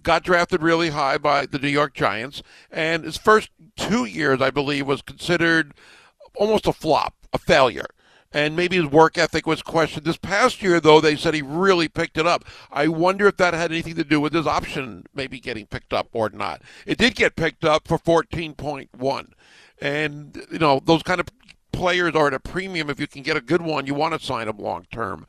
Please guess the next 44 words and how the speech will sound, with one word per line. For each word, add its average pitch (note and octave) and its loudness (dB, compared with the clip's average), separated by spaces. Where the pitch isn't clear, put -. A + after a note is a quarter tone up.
Uh, C3+ 0
but D3 4
fourteen F3+ 0
point E3+ -2
one, E3 2
I'm D#3+ -2
not E3 -4
sure E3 0
if D3+ -6
they E3 0
would D3+ -2
have D3 -4
given D3+ -6
that C#3+ -8
to C#3+ -4
him C#3+ -4
a C3+ -6
year C#3 -2
ago. G#2 0
Like G3 2
Mekhi G3 2
Becton, F3 0
as C3+ -6
an C#3 -4
example. B2 -4
They F#3 0
didn't A3+ -4
pick A#3 -2
up C#3 0
his E3+ 4
option. D#3+ 0
Kind A3+ 0
of A#3 -2
similar G3+ 4
with D#3+ 2
Tua G3 4
in A#2 -2
a B2+ 2
way. G2 -2
The F3 2
injuries. E3+ -2
You, F#3 0
you F#3+ 0
can't, A3 -2